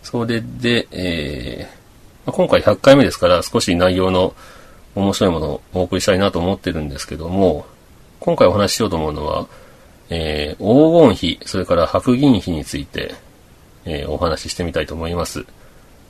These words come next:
えー、黄金比率というのを聞いたことが皆さんありますでしょうか？これはあの、数値で言うと、一対二分の一足すルート五という、えー、比率ですね。これは一対一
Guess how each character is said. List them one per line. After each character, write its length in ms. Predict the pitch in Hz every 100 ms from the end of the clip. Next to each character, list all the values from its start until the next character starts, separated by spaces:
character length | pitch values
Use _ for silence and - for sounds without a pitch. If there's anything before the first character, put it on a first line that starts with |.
| - - - - - - - -
え 160 | 107 101
ー、 20 |
黄 400 | 139 151 156 147
金 100 | 147
比 0 |
率 220 | 107 -
と 80 | 87
い 40 |
う 20 | 78
の 80 |
を 60 | 76
聞 160 | - 107
い 20 |
た 140 | 110
こ 100 | -
と 140 | 113 87
が 160 | 85
皆 180 | 90 95
さ 120 | 90
ん 40 | 82
あ 40 |
り 80 | 87
ま 100 | 95
す 100 | -
で 60 | 73
し 100 | 92
ょ 100 | 78
う 40 |
か？ 240 | - - -
こ 80 | 101
れ 80 | 98
は 140 | 98
あ 40 | 92
の、 460 | 95 92 92 92 - - - -
数 220 | - 127
値 100 | 131
で 80 | 120
言 120 | 120
う 60 | 117
と、 360 | - 123 92 -
一 320 | 95 - -
対 560 | - 135 113 107 - - - - - _ -
二 160 | 107 110
分 440 | 127 123 123 127
の 300 | 135 104 -
一 220 | - - -
足 180 | 98
す 100 | - 87 80 - -
ル 200 | 98 92
ー 0 |
ト 140 | 90 85
五 200 | 90 90
と 120 | 71
い 120 | 69
う、 140 | - - _ - - - - -
え 80 | 82
ー、 40 | 76
比 120 | 82
率 500 | 78 - 80 80 - - - _ - _ - - - -
で 120 | 90
す 100 | -
ね。 120 | 85
こ 100 | -
れ 60 | 92
は 100 | 87
一 120 | 98
対 480 | - 127 95 80 87 - -
一 100 | 120